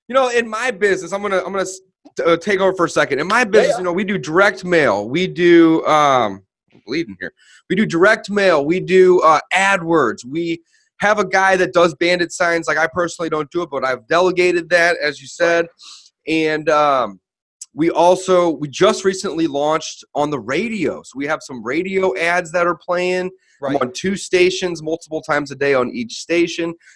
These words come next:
Speaker 1: And every one of these things brings in leads, okay?
Speaker 2: Right.
Speaker 1: However, you're absolutely right. There's one of those things that brings in the most leads for us.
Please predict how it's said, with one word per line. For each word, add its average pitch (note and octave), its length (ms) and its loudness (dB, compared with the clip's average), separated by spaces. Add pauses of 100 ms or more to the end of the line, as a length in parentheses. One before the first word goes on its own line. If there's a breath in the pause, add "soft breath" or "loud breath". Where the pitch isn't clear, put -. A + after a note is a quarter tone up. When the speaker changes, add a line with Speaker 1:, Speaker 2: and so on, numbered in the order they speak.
(120 soft breath)
Speaker 1:
And E3+ 200 2
every A#3+ 300 2
one G3 260 4
of G#3+ 100 4
these F#3+ 240 -2
things F3 280 2
brings D#3+ 600 0 (100)
in D3 380 2
leads, A#2+ 560 -4
okay? C3+ 280 2
Speaker 2:
Right. B2+ 180 -6 (360 soft breath)
Speaker 1:
However, F3 760 2
you're E3+ 180 0
absolutely F#3 540 0
right. C3+ 340 0
There's D3+ 280 -2
one F3 340 2
of F#3+ 120 4
those B2+ 260 2
things C3 380 -4
that C3+ 220 -2
brings D3 340 -4
in D3 220 -6
the B2+ 140 -2
most C#3+ 480 -2
leads G#3 280 -4
for A2+ 320 0
us. G#2 340 -6